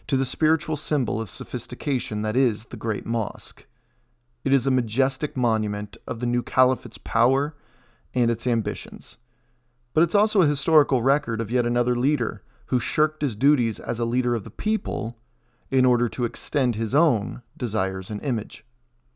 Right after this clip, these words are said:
I'm torn as to how I feel about such things, but one thing's for sure, this Al-Zahra lady, <laughs> she must have been one special person.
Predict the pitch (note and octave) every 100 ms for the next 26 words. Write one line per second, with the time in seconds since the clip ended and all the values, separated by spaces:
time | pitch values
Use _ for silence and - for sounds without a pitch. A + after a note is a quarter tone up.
0 | _ _ _ - C#3+ D#3+ - G3+ C3 G#2
1 | G#2+ G#2+ A2 - A2+ G2+ G2+ - A#2 -
2 | - A2 A#2+ - A#2 D#3 G3 F#3 D#3 D3
3 | C#3 D#3 E3 G3 - - - - _ _
4 | _ - D3+ F3+ D3+ A2 A2 B2 C#3 D3+
5 | D#3 F3+ F3 _ _ _ - - - -
6 | _ - - D3+ A#2 A2 G#2+ G2+ G#2+ _
7 | G#2+ A#2 C3 C3+ - A2+ A2 A2+ G2+ -
8 | - - -